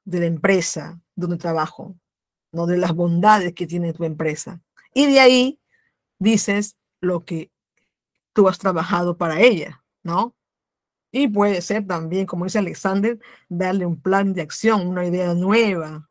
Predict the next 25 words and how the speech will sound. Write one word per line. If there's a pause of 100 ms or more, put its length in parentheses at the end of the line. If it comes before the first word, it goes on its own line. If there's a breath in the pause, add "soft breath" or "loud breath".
(140)
¿no?
Y
por
supuesto
con
un
vocabulario
adecuado. (300 soft breath)
Y
ahí
seguro
que,
pe-,
bueno,
pensaré
en
este
momento,
quizás, (320 loud breath)
ya
verá, (100)
de
repente
sí
resulta.